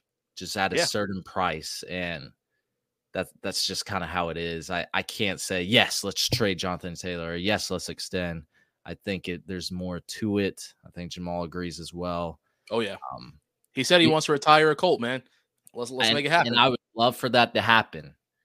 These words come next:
Speaker 1: There's just, there's just things like,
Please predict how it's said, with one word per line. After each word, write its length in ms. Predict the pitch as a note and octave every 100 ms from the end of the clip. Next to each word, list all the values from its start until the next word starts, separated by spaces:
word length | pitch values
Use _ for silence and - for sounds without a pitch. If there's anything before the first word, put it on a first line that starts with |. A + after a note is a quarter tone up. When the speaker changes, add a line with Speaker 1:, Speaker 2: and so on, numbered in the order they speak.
| _ _ _ _ _ -
Speaker 1:
There's 240 | F#2+ F2+
just, 440 | F2+ F#2 - - _
there's 220 | G2 F#2 E2+
just 240 | F2 -
things 500 | A2 G2 F#2+ E2+ -
like, 300 | F2 E2 -